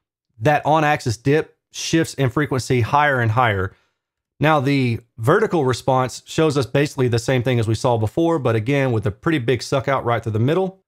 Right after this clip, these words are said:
All of this data is on my website, which is aarons audio corner dot com. I'll drop a link below.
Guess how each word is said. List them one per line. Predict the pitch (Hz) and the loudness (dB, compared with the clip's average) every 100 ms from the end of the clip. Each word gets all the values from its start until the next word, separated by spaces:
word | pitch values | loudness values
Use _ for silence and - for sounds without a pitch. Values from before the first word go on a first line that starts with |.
| _ - | _ 2
All | 208 | 2
of | 202 | 2
this | 170 | 0
data | - 170 156 | 2 2 2
is | 147 135 | 2 2
on | 135 | 2
my | 117 | 2
website, | 117 143 - 147 131 | 2 0 0 0 0
which | 113 113 135 | 0 0 0
is | 131 - | 0 0
aarons | 120 110 | 0 2
audio | 117 104 98 | 2 0 0
corner | 131 131 131 | 0 0 0
dot | 107 95 | 0 0
com. | 120 123 117 | 0 2 2
I'll | 113 | 0
drop | 104 117 104 | 2 0 0
a | |
link | 98 110 113 98 | 0 0 0 -2
below. | 98 95 113 117 | -2 2 2 0